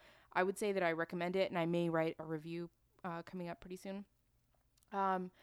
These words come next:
once I finished that, I jumped into another book called By Way of Deception, which was written by a former Mossad officer about his time in the Mossad.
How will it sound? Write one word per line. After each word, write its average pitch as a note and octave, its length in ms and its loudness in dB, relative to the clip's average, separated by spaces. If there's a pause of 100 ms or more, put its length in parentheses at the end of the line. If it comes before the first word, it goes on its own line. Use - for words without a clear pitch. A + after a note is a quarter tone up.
(500)
once A#3 300 2
I F4 80 6
finished C#4 360 2
that, A#3 300 4
I G3+ 120 2
jumped A3 280 0
into G#3 220 -4
another G#3 240 2
book G#3 220 2
called F#3 320 0
By F3+ 160 6
Way G3 180 2
of F#3+ 100 0
Deception, E4 720 -4 (420)
which G#3 280 4
was G#3+ 180 4
written A3+ 360 0
by F#3+ 600 4 (420)
a F#3 240 6
former A3+ 380 0 (120)
Mossad F#3 520 2
officer C#4+ 640 2 (180)
about F3+ 380 4
his G3 400 -2
time F#3 360 -2
in G#3+ 140 -4
the A3+ 60 -4
Mossad. A#3 460 -2